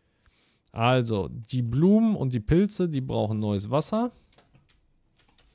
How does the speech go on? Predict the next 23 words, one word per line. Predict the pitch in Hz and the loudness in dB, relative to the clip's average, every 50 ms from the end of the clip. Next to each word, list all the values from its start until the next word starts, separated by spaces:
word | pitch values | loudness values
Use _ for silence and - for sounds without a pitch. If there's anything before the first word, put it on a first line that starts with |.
| _ _ _ _ - - _ _ _ _ _ _ _ _ _ - - _ - | _ _ _ _ -20 -20 _ _ _ _ _ _ _ _ _ -20 -20 _ -12
Das | - 107 104 127 | -10 -6 -2 -2
heißt, | 131 127 113 - - | -2 -2 -2 -4 -6
hier | - 160 170 180 | -2 2 2 2
haben | 185 180 | 2 2
wir | 180 165 | 0 -2
fünf | - - 185 185 190 - - | 0 0 0 0 -2 -2 -6
Paletten. | - - 180 180 185 185 185 - 214 226 226 208 _ - _ _ _ _ _ _ _ _ - - _ _ _ | -6 -4 -2 0 -2 -2 -2 -4 -4 -4 -4 -8 _ -20 _ _ _ _ _ _ _ _ -20 -20 _ _ _
Hier | - 131 147 160 | -2 0 2 2
haben | 151 151 147 | 2 2 0
wir | 143 143 135 - _ _ _ _ _ _ - | 0 -2 -2 -6 _ _ _ _ _ _ -20
vier | - - - - 151 165 190 | -16 -14 -8 -4 0 0 0
Paletten. | 190 - - 190 196 196 202 208 - 226 240 247 226 - _ _ _ _ _ _ _ _ _ | 0 0 0 0 0 0 -2 -2 -4 -6 -6 -6 -8 -12 _ _ _ _ _ _ _ _ _
Ah | - 113 | -6 -2
ne, | 110 113 107 98 - _ _ _ | 0 0 0 0 -2 _ _ _
hier | - 113 107 | -6 -4 -4
vorne, | - - 127 123 120 117 107 101 117 - | -2 -2 -2 0 0 0 -2 -4 -6 -8
ich | - 113 | -6 -6
habe | 113 117 | -4 -2
mich | 113 110 - | -2 -4 -4
verzählt. | - 113 107 - - 117 107 101 - | -4 -6 -6 -4 -4 -4 -4 -6 -4
Hier | - 156 170 170 | 0 0 0 0
vier | - - 190 180 | 0 -2 -4 -4
Paletten, | 175 - 180 170 170 175 165 - 190 185 | -2 -2 -2 0 0 0 0 -2 -4 -8